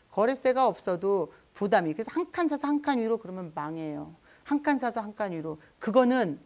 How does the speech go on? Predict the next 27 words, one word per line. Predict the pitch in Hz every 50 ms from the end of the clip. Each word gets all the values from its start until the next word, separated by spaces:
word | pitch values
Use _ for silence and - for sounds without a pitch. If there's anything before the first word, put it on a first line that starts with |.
| _ _ _
자, | - 190
어쩌다 | - - 196 202 196 233 220 226 214
맞으면 | 196 165 143 165 156 175 208 208 180 -
그때 | - - - 220
수익이 | 202 - - 262 247 240
확 | - - 339 320
날 | 285 254 220
수 | - 202
있지만, | 180 - - 180 214 254 226 160 - - - _ _ _ _ _ _ _
자, | - 294 311
한 | 294 285 381 427 403
칸 | - 370 359 320
사서 | 311 302 294 294
한 | 277 277 277
칸 | - 269 262 247
위로 | 240 240 240 233
팔면 | 240 240 220 214 220 214
거래세가 | - - 196 202 196 - 214 202 196
없어서, | 170 - - 180 170 - 180 170 180 180 175 - - - -
아, | 233 220 -
바로 | - - 196 226
팔아도 | 220 - - 240 240 226 214 208
된다. | - 190 180 175 170 180 175 170 - - - -
어, | 233 240
바로 | - - 240 240 240 - -
팔긴 | 294 285 247 254 254 254
해요. | 254 294 302 311 - 214 226 226